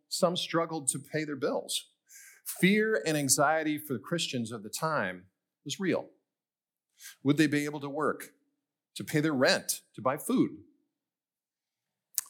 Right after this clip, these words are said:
There was instability in the government, too. Around the time this letter was delivered, the emperor was assassinated. Would the next leader oppress them even more? Or will he bring relief?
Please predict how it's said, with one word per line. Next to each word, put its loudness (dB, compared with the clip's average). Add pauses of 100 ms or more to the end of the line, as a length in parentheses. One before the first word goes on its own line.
(400)
There 6
was 4
instability 2
in 0
the 0
government, -2
too. -2 (500)
Around 8
the 4
time 2
this 2
letter 2
was 4
delivered, 0
the -2
emperor 0 (260)
was -2
assassinated. 0 (1900)
Would 4
the 6
next 4
leader 2
oppress 2
them -4
even -2
more? -2 (1080)
Or -4
will -4
he -2
bring -6
relief? -6